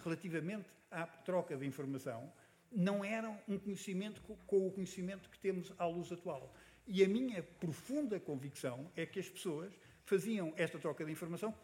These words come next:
em vez de ir aos sucursais obter o preço e os spreads praticados, tinham as, os seus contactos nos bancos e pediam essa informação. Até porque parece-me pouco crível que alguém que quisesse omitir, esconder, tra-,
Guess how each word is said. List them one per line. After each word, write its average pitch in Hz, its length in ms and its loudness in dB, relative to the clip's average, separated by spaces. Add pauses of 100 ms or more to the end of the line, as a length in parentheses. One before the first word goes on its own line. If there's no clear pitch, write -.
em 214 140 4
vez 185 320 0
de 214 80 -4
ir 147 280 -2 (120)
aos 151 180 2
sucursais 156 460 0
obter 139 320 0
o 131 60 0
preço 131 380 -4 (600)
e 147 120 2
os 147 100 0
spreads 143 380 -2
praticados, 170 680 -4 (920)
tinham 147 460 2
as, 139 220 2
os 135 80 -6
seus - 180 0
contactos 214 460 -2
nos 226 120 -4
bancos 233 300 -2
e 254 60 -2
pediam 190 320 -4
essa 185 160 -4
informação. 180 500 -4 (380)
Até 170 260 0
porque - 320 -6 (180)
parece-me 151 360 0
pouco - 340 -2
crível 127 500 -4 (360)
que 175 420 2
alguém 165 380 0
que - 160 -10
quisesse 170 420 -4
omitir, 151 440 -2
esconder, 139 760 -2 (320)
tra-, 170 160 2